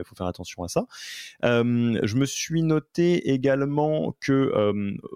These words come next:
on va vers de l'hybridation du travail d'une manière générale. Les formats, euh, euh, tendent à, à, à, à, à évoluer assez vite, donc,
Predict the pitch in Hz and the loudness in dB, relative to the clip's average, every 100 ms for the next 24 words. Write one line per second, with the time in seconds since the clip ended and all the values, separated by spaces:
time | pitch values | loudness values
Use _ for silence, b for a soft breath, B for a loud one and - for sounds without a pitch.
0 | - 107 101 123 156 151 127 110 113 113 | -2 -2 0 2 2 2 0 0 0 0
1 | 110 120 120 - - 131 135 127 104 95 | 0 2 2 0 -2 -2 0 2 2 0
2 | - 107 120 120 117 104 101 107 101 113 | 0 2 2 2 2 0 0 0 0 0
3 | 110 117 123 127 101 - 104 107 117 117 | 0 0 0 2 0 0 -2 0 0 2
4 | 107 95 B B - 101 - 123 120 113 | 0 -2 B B -2 -2 0 0 2 2
5 | 92 - 95 90 92 87 - 95 90 - | 2 2 0 0 0 -2 0 0 0 0
6 | 101 98 110 110 117 113 - 123 143 123 | 0 2 2 4 2 2 -2 -2 -2 -2
7 | 101 98 | -4 -2